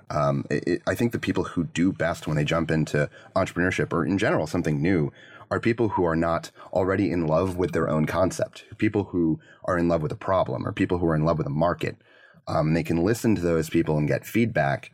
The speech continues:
get out and test their ideas, and from people in the market, from people who have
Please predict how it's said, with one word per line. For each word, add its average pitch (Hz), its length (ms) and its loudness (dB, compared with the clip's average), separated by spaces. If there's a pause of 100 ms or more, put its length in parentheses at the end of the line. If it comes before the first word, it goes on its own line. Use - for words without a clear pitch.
(120)
get 98 120 0
out 98 140 0
and - 100 -6
test - 240 -4
their 85 120 -2
ideas, 78 460 0
and 69 180 -4
from 71 320 0 (360)
people - 200 -2
in - 80 -2
the - 60 -2
market, 107 480 0
from 78 320 0
people 80 240 -2
who 80 180 2
have 73 280 -2